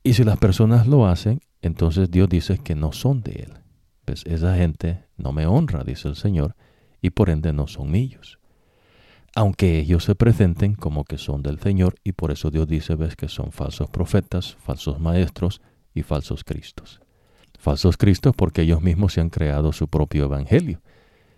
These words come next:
Eh, le han quitado y agregado como ellos quieren. Pero los hijos de Dios, ¿ves?,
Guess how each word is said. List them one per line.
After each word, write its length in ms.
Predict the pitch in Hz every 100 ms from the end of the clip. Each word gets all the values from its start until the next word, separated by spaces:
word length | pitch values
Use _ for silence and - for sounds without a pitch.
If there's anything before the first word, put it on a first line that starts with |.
| _ _ -
Eh, 220 | 69 69
le 140 | 71
han 80 | 78
quitado 500 | - - 98 110 120
y 140 | - 85
agregado 540 | 76 71 76 78 82
como 260 | - 73 71
ellos 240 | 69 -
quieren. 380 | - - - - _ _ _ _ _ _ _ _ _ - -
Pero 200 | 127 147
los 220 | 131 110
hijos 240 | 101 90 104
de 80 |
Dios, 260 | 101 90 87
¿ves?, 320 | 95 87 -